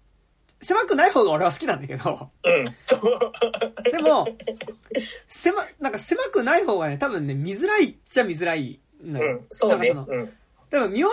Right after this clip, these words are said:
Speaker 1: った後ね、「結局ゴジラって何だったの？」って言った時に、
Speaker 2: うん。
Speaker 1: なんかそれがすぐ説明できないことの豊かさってある気がするんだけど、
Speaker 2: うん。
Speaker 1: でもなんかそこが説明できた方が、「いや、ゴジラってだからこうなんだよ」って言えた方が、多分なんかすごいこう、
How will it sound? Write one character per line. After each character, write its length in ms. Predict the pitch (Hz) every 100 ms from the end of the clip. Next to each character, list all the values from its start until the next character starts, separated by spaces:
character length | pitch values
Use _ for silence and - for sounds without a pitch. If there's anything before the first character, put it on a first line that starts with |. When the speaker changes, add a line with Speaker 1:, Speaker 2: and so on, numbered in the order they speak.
| 494
Speaker 1:
っ 40 |
た 100 | 294
後 160 | - 156
ね、 100 | 156
「結 180 | 392 403
局 220 | 403 392
ゴ 120 | 415
ジ 100 | 427
ラ 80 | 415
っ 40 | -
て 120 | 226
何 240 | 285 392
だ 80 | 392
っ 100 | -
た 140 | 240
の？」 180 | 214 233
っ 120 | 190 -
て 200 | _ 165
言 120 | 151
っ 20 |
た 140 | -
時 240 | 151 160 139
に、 420 | 143 143 127 135 _ _
Speaker 2:
う 100 | 139
ん。 220 | 123 113 -
Speaker 1:
な 100 | 214
ん 20 |
か 60 | -
そ 120 | 311
れ 80 | 392
が 80 |
す 140 | 359 403
ぐ 100 | 269
説 340 | - 254 330
明 300 | 359 370 359 - _ _ _ _ _ 220
で 220 | 185 269
き 120 | 415
な 140 | 427
い 160 | 285 220 -
こ 120 | 220
と 120 | 233
の 240 | 185 139 - _
豊 200 | - -
か 80 | 247
さ 80 | 220
っ 60 | 160
て 40 |
あ 40 | 190
る 80 |
気 80 | 160
が 40 | 151
す 60 |
る 60 | 151
ん 20 |
だ 80 | 131
け 80 | 127
ど、 320 | 147 135 131 -
Speaker 2:
う 80 |
ん。 100 | - 247
Speaker 1:
で 40 |
も 60 | 339
な 60 |
ん 40 | -
か 80 |
そ 160 | - -
こ 100 | 427
が 100 | 440
説 260 | 311 240 403
明 120 | 440
で 120 | 440
き 60 | -
た 100 | 254
方 160 | 175
が、 180 | 151 -
「い 40 |
や、 60 | 156
ゴ 120 | 156
ジ 80 | 320
ラ 120 | 269
っ 20 | -
て 100 | 165
だ 80 |
か 80 | 165
ら 80 | 156
こ 120 | 262
う 0 |
な 120 | 262 180
ん 60 |
だ 80 | 151
よ」 120 | 160 160
っ 0 |
て 140 | -
言 140 | 175 233
え 20 |
た 140 | 294
方 180 | 349 269
が、 300 | 185 185 151
多 100 | 220
分 160 | 175 151
な 80 |
ん 20 | 151
か 80 | 139
す 120 | 202
ご 120 | 233
い 40 |
こ 60 |
う、 40 | 139